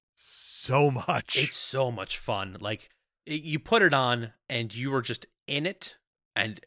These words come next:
Speaker 2: it's exciting scene after exciting scene nonstop until the end.
Speaker 1: It does not slow down.
Speaker 2: No.
Speaker 1: And there's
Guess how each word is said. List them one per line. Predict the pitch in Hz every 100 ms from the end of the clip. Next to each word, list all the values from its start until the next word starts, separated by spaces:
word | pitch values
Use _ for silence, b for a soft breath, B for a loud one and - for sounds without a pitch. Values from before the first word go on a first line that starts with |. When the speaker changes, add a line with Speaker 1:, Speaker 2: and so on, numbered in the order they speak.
| _
Speaker 2:
it's | - 113
exciting | 120 - - 127 135 139 135
scene | - 135 117 110
after | 110 -
exciting | 101 - 107 101
scene | 101 - 95 92 92 _ _ _ -
nonstop | 107 98 - 95 90
until | 101 -
the | 95 101
end. | - - _ _ _ -
Speaker 1:
It | 170 143
does | 147 180 143
not | 131 143 123 -
slow | - 123
down. | 92 110 104 80 - -
Speaker 2:
No. | 104 110 - _ _ _ -
Speaker 1:
And | 151
there's | 151